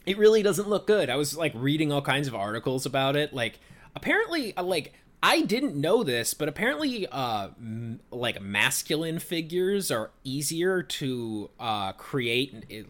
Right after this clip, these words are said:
like, to digitally create than feminine figures. Like, it's just because, like, masculine, uh, because men, I guess, are, like, have, like, more blunt features,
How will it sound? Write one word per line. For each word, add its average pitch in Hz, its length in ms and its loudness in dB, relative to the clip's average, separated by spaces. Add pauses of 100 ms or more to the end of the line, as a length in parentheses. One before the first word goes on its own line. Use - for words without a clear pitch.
(140)
like, 110 260 -6
to 117 140 -6
digitally 127 600 -2
create 117 680 -6
than 123 180 -2
feminine 147 500 -4
figures. 262 600 -4
Like, 127 160 -2
it's 127 180 -4
just - 240 -6
because, 123 460 -4
like, 117 260 -4 (360)
masculine, 131 580 -2 (140)
uh, 110 300 -2 (360)
because 107 260 -6
men, 113 360 0
I 101 60 -6
guess, 107 340 -4 (320)
are, 117 320 0
like, 117 160 2
have, 135 280 0
like, 120 140 0
more 131 180 -2
blunt 120 460 -6
features, 170 840 -4